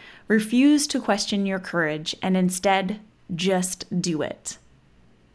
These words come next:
Your role as a leader is threatened by your bullshit.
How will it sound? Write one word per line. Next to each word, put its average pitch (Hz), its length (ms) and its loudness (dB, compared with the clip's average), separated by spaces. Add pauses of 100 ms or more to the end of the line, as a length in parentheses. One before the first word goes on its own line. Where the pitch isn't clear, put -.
(920)
Your 254 380 8
role 214 640 2
as 190 160 2
a 208 40 2
leader 156 520 -4 (560)
is 185 160 2
threatened 202 840 -2 (140)
by 185 180 2
your 175 160 2
bullshit. - 640 -4